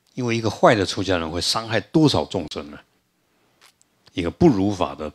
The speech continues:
出家人，会让众生对三宝失去信心。所以很多人不收徒弟的，就这个意思。很难。所以我也问过我师父这个问题，我师父说他当然知道这个问题，但是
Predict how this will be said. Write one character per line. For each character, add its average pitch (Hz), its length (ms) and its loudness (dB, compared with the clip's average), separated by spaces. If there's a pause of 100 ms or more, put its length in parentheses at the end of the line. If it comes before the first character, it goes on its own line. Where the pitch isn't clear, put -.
出 - 160 -12
家 78 160 -8
人， 69 140 -14 (680)
会 107 160 0
让 90 180 2
众 92 180 0
生 82 200 -2
对 85 120 -2
三 87 300 -4
宝 73 180 -6
失 - 160 -6
去 87 140 -6
信 107 240 4
心。 - 180 -6 (880)
所 - 160 -6
以 - 20 -4
很 85 140 -6
多 90 140 4
人 101 200 0 (300)
不 - 80 -6
收 123 220 -2
徒 - 180 -8
弟 92 160 -4
的， - 80 -14 (120)
就 - 140 -20
这 80 120 -14
个 69 40 -16
意 71 140 -20
思。 - 140 -18 (1500)
很 76 180 -8
难。 87 340 2 (1700)
所 107 100 2
以 - 20 6
我 95 160 10
也 104 100 12
问 95 200 4
过 87 140 6
我 76 100 0
师 - 220 -6
父 98 160 -6
这 82 120 -6
个 78 120 -10
问 73 140 -14
题， - 200 -20
我 - 80 -16
师 - 160 -8
父 98 80 -10
说 90 240 -10
他 117 260 -6
当 120 200 2
然 90 160 0
知 90 120 -6
道 80 140 -4
这 78 140 -10
个 73 100 -16
问 71 200 -20
题， - 160 -20 (100)
但 95 180 -6
是 87 180 -6